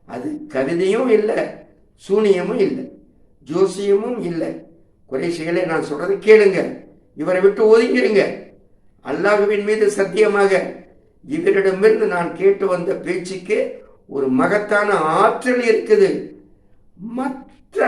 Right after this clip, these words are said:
அரபி குலத்தார்கள் அவரை அழை-, அழித்து விட்டால்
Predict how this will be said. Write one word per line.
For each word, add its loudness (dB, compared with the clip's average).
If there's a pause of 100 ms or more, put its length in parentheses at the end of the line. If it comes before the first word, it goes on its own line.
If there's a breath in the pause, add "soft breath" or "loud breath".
அரபி 0
குலத்தார்கள் 0 (260)
அவரை -6 (320)
அழை-, -2
அழித்து -2
விட்டால் -2